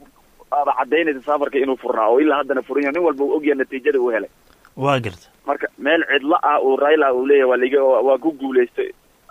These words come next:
Speaker 1: anaa guulaystay." Marka taas asagana caqabad wuxuu uga dhigayaa inuu dowladda cadaadis ku saaro nusu mukate uu ku helo.
Speaker 2: Waa gartay.
Speaker 1: Dhallinyaradaana waa dhallinyareen kuwii hore oo kale ma ahane, ma ogolo dowladda inay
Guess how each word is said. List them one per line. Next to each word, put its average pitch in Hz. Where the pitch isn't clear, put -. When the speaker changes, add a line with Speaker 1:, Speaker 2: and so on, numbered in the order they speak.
Speaker 1:
anaa 143
guulaystay." 127
Marka 147
taas 147
asagana 139
caqabad 123
wuxuu 127
uga 131
dhigayaa 110
inuu 151
dowladda 143
cadaadis 139
ku 147
saaro 131
nusu 147
mukate 160
uu 131
ku -
helo. 110
Speaker 2:
Waa 147
gartay. 110
Speaker 1:
Dhallinyaradaana 156
waa 143
dhallinyareen 143
kuwii 156
hore 143
oo 135
kale 131
ma 139
ahane, 127
ma 131
ogolo 117
dowladda 120
inay 117